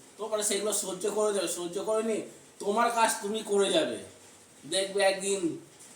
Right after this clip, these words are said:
YouTube-এর বড় ইউটিউবার হতে পারবে, সাফল্যের চূড়ায় উঠতে পারবে, তোমাকে একদিন বড় ইউটিউবার বলে চিনবে, কারোর কথা ব-, কান দেবে না,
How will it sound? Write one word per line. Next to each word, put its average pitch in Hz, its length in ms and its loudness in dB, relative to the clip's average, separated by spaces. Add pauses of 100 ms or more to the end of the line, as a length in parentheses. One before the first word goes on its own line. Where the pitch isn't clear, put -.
(220)
YouTube-এর 196 680 2
বড় 185 300 2
ইউটিউবার 208 320 2
হতে 220 200 0
পারবে, 208 320 0
সাফল্যের 208 520 0 (200)
চূড়ায় 196 320 0
উঠতে 202 200 -2
পারবে, 147 380 0 (360)
তোমাকে 190 240 0
একদিন 196 280 0
বড় 175 220 2
ইউটিউবার 190 680 2
বলে - 260 0
চিনবে, 170 400 -6 (1120)
কারোর 196 380 0
কথা 220 260 8
ব-, 185 460 0
কান 196 240 4
দেবে 190 240 0
না, 151 220 0